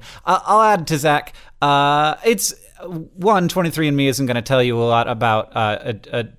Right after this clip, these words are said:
genetic diseases unless they are very s-, significant, and those are things that you should know about for sure, because you can indeed, uh, be proactive about y-, the diseases that you are genetically either predisposed to or are definitely going to get.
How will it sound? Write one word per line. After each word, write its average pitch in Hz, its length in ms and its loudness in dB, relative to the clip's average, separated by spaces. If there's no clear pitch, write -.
genetic 120 320 -6
diseases 113 440 -6
unless 127 400 -4
they 127 220 -2
are 117 400 -2
very 117 380 -4
s-, 113 380 -8
significant, 151 760 -4
and 113 160 -2
those 113 180 -4
are 117 60 -6
things 113 220 -6
that 147 140 -8
you 165 80 -6
should 180 200 -6
know 202 180 -2
about 202 400 0
for 185 200 0
sure, 120 380 0
because 113 400 -6
you 127 80 -8
can 127 380 -2
indeed, 117 600 -4
uh, 110 160 -2
be 113 160 -4
proactive 110 760 -2
about 101 520 -6
y-, 117 120 -12
the 110 120 -10
diseases 113 560 -8
that 117 240 -8
you 117 180 -6
are 113 100 0
genetically 113 800 -8
either 113 260 -8
predisposed 208 600 -6
to 190 160 -4
or 123 340 -4
are 117 80 -2
definitely 120 460 -6
going 104 240 -10
to 98 100 -16
get. 95 300 -10